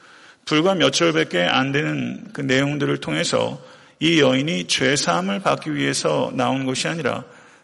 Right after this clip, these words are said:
죄사함 받은 것을 감사하기 위해서 나온 것이다. 이렇게 얘기할 수 있는 근거가 도대체 뭡니까?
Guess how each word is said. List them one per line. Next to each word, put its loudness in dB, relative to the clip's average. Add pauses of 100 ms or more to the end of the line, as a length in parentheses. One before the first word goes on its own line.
죄사함 0
받은 0
것을 -2
감사하기 -2
위해서 -4
나온 0
것이다. -4
이렇게 -4
얘기할 0
수 -6
있는 -10
근거가 -4
도대체 -6
뭡니까? -10